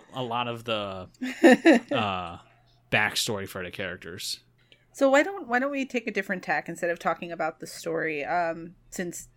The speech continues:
Speaker 2: you and Corey have both played some of the game, how's the gameplay? How does it look? What things are striking to you? Is there anything you found as a side questy sort of thing that's fun or different or distinct from the first,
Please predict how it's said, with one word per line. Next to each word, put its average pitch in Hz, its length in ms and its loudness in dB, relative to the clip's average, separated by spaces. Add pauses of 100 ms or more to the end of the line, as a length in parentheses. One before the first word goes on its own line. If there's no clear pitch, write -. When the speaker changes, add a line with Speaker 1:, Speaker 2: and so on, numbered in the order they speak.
(140)
Speaker 2:
you 165 560 -4
and 160 320 -6 (320)
Corey 165 280 2
have 170 120 -4
both 165 180 -2
played 160 320 -4
some 156 120 -8
of 156 60 -10
the 156 60 -6
game, 156 280 -8 (500)
how's 214 240 6
the 220 80 -2
gameplay? 208 760 6
How 190 180 2
does 185 160 -4
it 180 120 -4
look? 185 300 2
What 185 220 -2
things 190 220 -2
are 175 80 0
striking 180 720 -2
to - 140 -4
you? 160 580 -2
Is 165 120 -8
there 175 80 2
anything 175 260 -4
you 160 80 -8
found 156 280 -4
as 156 100 -8
a 160 60 -8
side 151 420 -2 (160)
questy 160 400 -2 (120)
sort 143 220 -8
of 143 60 -8
thing 143 160 -8
that's 135 200 -10
fun 170 360 -2
or 135 80 -4
different 151 580 -6
or 143 220 -8 (320)
distinct 165 500 -6
from 156 200 -6
the 151 60 -10
first, - 520 -10